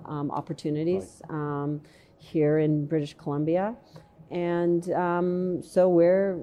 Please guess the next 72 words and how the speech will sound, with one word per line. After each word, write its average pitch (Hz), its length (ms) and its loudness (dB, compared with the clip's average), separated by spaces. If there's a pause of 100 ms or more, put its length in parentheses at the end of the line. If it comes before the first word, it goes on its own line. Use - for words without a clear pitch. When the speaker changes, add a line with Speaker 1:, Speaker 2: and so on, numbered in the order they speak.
Speaker 1:
looking 175 400 0
at, 160 260 -2
we've 185 220 0
got - 200 0
quite 165 200 2
a 170 60 2
bit 175 100 -4
of 170 80 -4
strength 175 320 -10
in 190 100 -6
that 175 200 -8
area, 185 260 -6
and 185 100 -4
we're 185 80 -4
looking 180 260 -6
at 170 100 -6
how 170 160 -8
can 190 160 -6
we 180 80 -2
build 156 340 -4
on 156 160 -4
that 127 160 -8
Speaker 2:
Right. 127 80 -8
Speaker 1:
investment - 500 -12
now 120 200 -12
as 123 120 -12
well. 123 220 -8
So 170 260 -6 (300)
kind 330 120 -2
of 330 100 -6
pivoting 214 400 0
to 202 140 -6
where 170 200 0
the 170 120 0
opportunities 156 640 -6
are, 175 160 -4
but 165 140 -6
also 156 300 -6
thinking 151 380 -10
where 135 180 -6
our 131 200 -6
own 151 180 -8
strengths - 400 -16
are 98 40 -8
Speaker 2:
Right. 104 120 -8
Speaker 1:
gonna 120 140 -8
be 90 200 -10
as - 180 -14
well. 117 340 -12 (240)
Yeah. 151 200 -14 (280)
Speaker 2:
So - 140 4
I, 143 200 4
I 131 40 2
was 180 200 4
gonna 147 160 0
ask 123 240 -2
you, 110 60 -2
but 95 80 -4
I - 20 -4
think - 180 -10
I 135 60 2
know 120 180 0
the 107 120 0
answer, 107 500 -2
but 107 140 0
I - 20 2
was 113 100 -2
gonna 147 180 -2
ask 127 220 -6
you, 120 60 -6
Chief, - 300 -8
you 117 80 -8